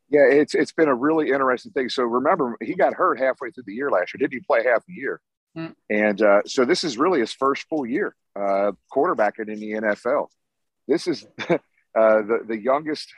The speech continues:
Speaker 1: uh, I, I figure what it is, the, the first, uh, a number one draft pick going to the Super Bowl, quarterbacking the team is the first time it's ever happened in the N F L. Uh, but this guy is, he just,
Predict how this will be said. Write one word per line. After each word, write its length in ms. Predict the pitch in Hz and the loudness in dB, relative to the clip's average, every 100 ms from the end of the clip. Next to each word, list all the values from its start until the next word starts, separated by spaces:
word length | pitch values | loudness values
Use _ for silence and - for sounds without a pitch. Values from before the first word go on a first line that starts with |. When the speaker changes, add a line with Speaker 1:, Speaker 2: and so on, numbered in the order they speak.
| _ - | _ -6
Speaker 1:
uh, 40 | |
I, 440 | 113 107 107 107 110 | 0 2 2 0 -2
I 100 | 117 117 | -6 -8
figure 160 | - 135 | -8 -4
what 120 | 123 | -2
it 80 | 117 | -2
is, 120 | 110 | -4
the, 220 | 92 98 92 | 0 0 0
the 100 | 107 | -6
first, 320 | - 143 - - _ _ _ _ | -2 -2 -2 -12 _ _ _ _
uh, 80 | 113 | 0
a 80 | 117 | 0
number 200 | 127 156 | 0 2
one 140 | 160 135 | 2 0
draft 360 | 113 127 123 | 0 0 0
pick 200 | - 110 90 | -4 -8 -8
going 220 | - 131 127 | -4 -4 -4
to 100 | 120 | -6
the 80 | |
Super 280 | 107 - 120 | -8 -6 -6
Bowl, 200 | 101 101 | 0 0
quarterbacking 440 | - 120 113 107 104 | 2 -2 2 0 -2
the 80 | |
team 160 | 87 120 | -12 -14
is 80 | - | -14
the 60 | - | -6
first 200 | 120 113 | 0 2
time 140 | 117 104 | 2 2
it's 120 | 107 | 0
ever 180 | 101 98 | 0 2
happened 380 | 104 104 - 92 | 2 0 -2 -14
in 60 | |
the 120 | 95 | -10
N 80 | 95 | -4
F 160 | 95 90 | -4 0
L. 260 | 110 101 92 _ _ _ _ _ | 2 4 2 _ _ _ _ _
Uh, 200 | 101 101 | 2 4
but 180 | 98 123 | 4 0
this 180 | 175 190 | 0 0
guy 440 | 208 185 165 135 - - 123 | 0 0 0 -2 -6 -8 -6
is, 320 | 120 120 101 87 _ - - _ _ _ | -4 -4 -6 -16 _ -20 -20 _ _ _
he 100 | 165 | -6
just, 280 | 185 175 | -2 -4